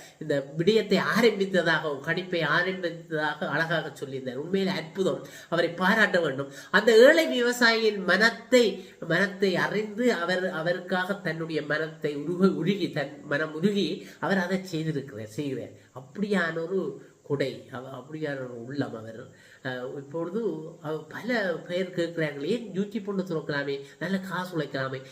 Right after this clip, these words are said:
ஏன் Facebook-ல போடலாமே, காசு உழைக்கலாமே?" அவர் அதை ஒன்றும் பதிவு செய்யவில்லை. "எனக்கு வேண்டாம், நான் உழைப்புக்காக இது செய்யவில்லை, மக்களுக்காக,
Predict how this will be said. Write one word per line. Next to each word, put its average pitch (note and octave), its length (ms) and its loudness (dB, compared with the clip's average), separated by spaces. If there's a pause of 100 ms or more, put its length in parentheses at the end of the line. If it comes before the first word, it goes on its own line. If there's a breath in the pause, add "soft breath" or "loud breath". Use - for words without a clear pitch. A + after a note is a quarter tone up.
ஏன் G#3+ 220 8
Facebook-ல G#3+ 480 2
போடலாமே, D3 520 -4
காசு D#3+ 320 -10
உழைக்கலாமே?" C3+ 480 -6 (340 loud breath)
அவர் C#3+ 440 -8
அதை D3 220 -6
ஒன்றும் C#3+ 260 -10
பதிவு B2+ 280 -6
செய்யவில்லை. G#2+ 560 -14 (380 soft breath)
"எனக்கு C3 280 -14
வேண்டாம், A#2 400 -8 (200)
நான் A#2+ 280 -10
உழைப்புக்காக D#3 520 -4
இது A#2+ 120 -8
செய்யவில்லை, A2 580 -12 (260 loud breath)
மக்களுக்காக, C3 960 -8